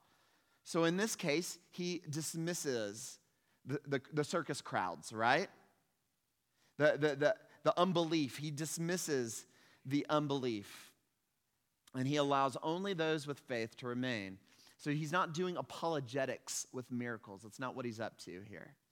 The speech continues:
This healing, it's not for the skeptics, it's for the faithful. So when Jesus arrives, he enters the room. And now there are people there crying.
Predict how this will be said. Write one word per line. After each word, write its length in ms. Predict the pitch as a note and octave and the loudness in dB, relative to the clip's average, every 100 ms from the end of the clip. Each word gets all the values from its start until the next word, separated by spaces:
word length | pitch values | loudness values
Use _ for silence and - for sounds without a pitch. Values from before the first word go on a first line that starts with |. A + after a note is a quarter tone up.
| _ _ _ _ _ _ | _ _ _ _ _ _
This 160 | C3+ D3+ | -8 -6
healing, 440 | - F3 F#3 G3 F#3+ | 0 2 2 -2 -8
it's 140 | - | -6
not 180 | C#3+ A#2 | -4 -4
for 80 | E3+ | -4
the 80 | F3 | -6
skeptics, 600 | - D3+ - B2+ - - | 0 0 0 -6 -6 -14
it's 160 | - | -14
for 180 | - A#2 | -8 -6
the 80 | A#2 | -6
faithful. 460 | - G#2 F#2+ F2+ G2+ | -8 -12 -12 -14 -6
So 120 | D3 | -2
when 140 | D3+ | -2
Jesus 440 | C#3+ G3+ A3 B3 G#3+ | -2 -4 -6 -6 -2
arrives, 680 | E3+ C#3 G#2+ G#2+ D#3+ - - _ _ _ _ _ _ _ | 4 6 6 2 -6 -14 -16 _ _ _ _ _ _ _
he 160 | C3+ C#3+ | -2 0
enters 240 | E3+ F#3+ | 2 0
the 100 | F3 | 0
room. 300 | D#3+ C3+ G2 F2+ - _ _ _ _ _ - | -2 -2 -4 -10 -20 _ _ _ _ _ -8
And 80 | A#2 | 0
now 120 | C3+ | 2
there 160 | C#3+ D3 | 4 0
are 60 | |
people 420 | - - F3+ G3+ | -2 -10 -2 -2
there 220 | D#3 D3 C#3+ | 0 0 -2
crying. 580 | - - C#3 A2+ F2 | -6 -4 0 0 -4